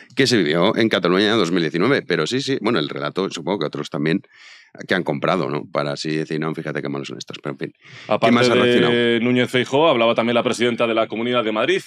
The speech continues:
Speaker 2: Isabel Díaz Ayuso, que dejaba un recado a los socialistas y se mostraba muy contundente. Lo van a ver.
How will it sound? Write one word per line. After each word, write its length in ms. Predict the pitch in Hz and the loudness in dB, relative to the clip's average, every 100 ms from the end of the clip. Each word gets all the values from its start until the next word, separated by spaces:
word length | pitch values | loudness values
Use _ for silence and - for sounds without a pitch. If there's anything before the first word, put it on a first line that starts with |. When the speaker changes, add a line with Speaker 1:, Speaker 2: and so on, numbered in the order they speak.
| - | -8
Speaker 2:
Isabel 460 | 110 101 101 113 104 | -6 -2 0 0 0
Díaz 280 | 110 101 - | 0 0 -2
Ayuso, 440 | 101 147 - 160 | -4 -4 -2 -4
que 180 | - 175 | -2 0
dejaba 400 | 120 113 131 131 - | 0 0 2 2 0
un 180 | 151 143 | -2 -2
recado 460 | 95 117 117 117 - | -2 0 0 0 -2
a 100 | 110 | -2
los 220 | 123 110 | -2 -6
socialistas 640 | 123 - 123 147 175 165 | -8 -6 -4 -2 -2 -4
y 60 | - | -4
se 80 | 92 | -8
mostraba 420 | 85 101 123 156 - | -6 -2 0 -2 -4
muy 200 | 101 123 | -2 -2
contundente. 560 | 135 131 143 87 - 85 _ - | -4 -6 -4 -6 -8 -18 _ -10
Lo 80 | 87 | -4
van 80 | 120 | -4
a 60 | |
ver. 160 | - | -6